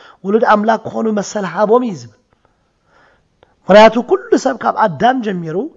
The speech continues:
ነቲ እግዚኣብሔር ኣምላኽ መዲብዎ ዝነበረ ዕላማ ስለ ዝተበላሸወ፣ ስለዚ ሕጂ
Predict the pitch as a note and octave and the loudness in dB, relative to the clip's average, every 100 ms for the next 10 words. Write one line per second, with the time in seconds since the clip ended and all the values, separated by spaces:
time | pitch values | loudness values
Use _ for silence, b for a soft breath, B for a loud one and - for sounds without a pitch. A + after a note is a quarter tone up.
0 | b b - F3 B3+ A#3+ F#3+ E3+ G#3+ G#3+ | b b -10 -6 -4 -4 -2 4 6 6
1 | A3 G3+ G#3 F3+ F#3+ F3+ D#3+ G#3 A#3 A#3 | 2 -2 -2 -2 -4 -4 -4 0 2 2
2 | G#3 G#3 G3+ G#3 - F#3 G3 A3+ C#4+ b | 2 0 0 -2 -4 -4 -2 -2 -4 b
3 | b b - A#3 C4 C4 A3+ G3+ F#3+ F3 | b b -2 2 2 0 -6 -4 -6 -6
4 | F#3 G#3+ D4 - _ _ _ _ _ _ | -4 -4 -4 -10 _ _ _ _ _ _
5 | _ - A#3 G#3+ G3 | _ 4 6 6 2